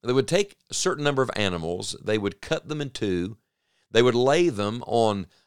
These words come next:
uh, the left and on the right, leaving a pathway between them, and then,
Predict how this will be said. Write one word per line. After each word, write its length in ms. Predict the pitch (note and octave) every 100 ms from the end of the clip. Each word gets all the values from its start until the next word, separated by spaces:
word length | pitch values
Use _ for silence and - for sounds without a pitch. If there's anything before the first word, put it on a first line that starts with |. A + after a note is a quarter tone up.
| -
uh, 140 | D#2
the 120 | D#2 F#2+
left 460 | A#2 C#3 E3+ - -
and 100 | G2
on 100 | G2+
the 100 | G#2
right, 440 | A2+ G2+ G#2+ -
leaving 340 | G2+ A#2 A#2
a 60 | A2+
pathway 640 | - C3 C#3 B2+ G#2+ A2
between 540 | G2 G#2 - B2 B2 F#2
them, 200 | E2+ F#2
and 220 | G2+ G2+
then, 320 | C#3+ E3+ A#2+